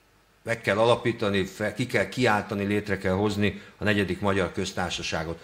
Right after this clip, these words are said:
Tehát Magyarország helyett újra magyar köztársaság legyen. Az utolsó tétel pedig az, hogy, ö, be kell fejezni ezt a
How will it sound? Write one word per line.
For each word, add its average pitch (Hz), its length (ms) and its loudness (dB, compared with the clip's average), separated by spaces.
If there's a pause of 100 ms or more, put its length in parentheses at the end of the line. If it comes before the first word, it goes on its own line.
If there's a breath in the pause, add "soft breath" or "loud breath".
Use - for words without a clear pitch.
(160 loud breath)
Tehát - 180 -12
Magyarország 92 600 0
helyett 107 420 4 (180 loud breath)
újra 98 240 4
magyar 104 340 8
köztársaság 90 840 2
legyen. 87 360 0 (360 loud breath)
Az 107 80 -4
utolsó 131 440 2
tétel 101 460 0
pedig 95 260 -2
az, 110 340 2 (460 loud breath)
hogy, 98 320 2
ö, 95 220 4
be 113 140 4
kell 107 160 4
fejezni 98 560 2
ezt 92 260 -4
a 90 340 0